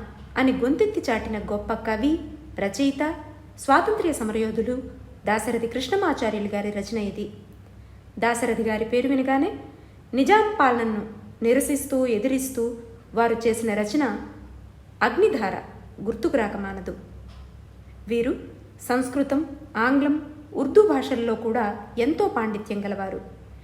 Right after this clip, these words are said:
ఎన్నో ప్రబోధాత్మక దేశభక్తి గీతాలను రచించారు.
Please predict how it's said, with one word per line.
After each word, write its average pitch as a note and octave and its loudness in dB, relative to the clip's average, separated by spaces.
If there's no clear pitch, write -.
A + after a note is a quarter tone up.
ఎన్నో B3+ 4
ప్రబోధాత్మక A3+ 0
దేశభక్తి A3+ -2
గీతాలను G3+ -2
రచించారు. G3 -6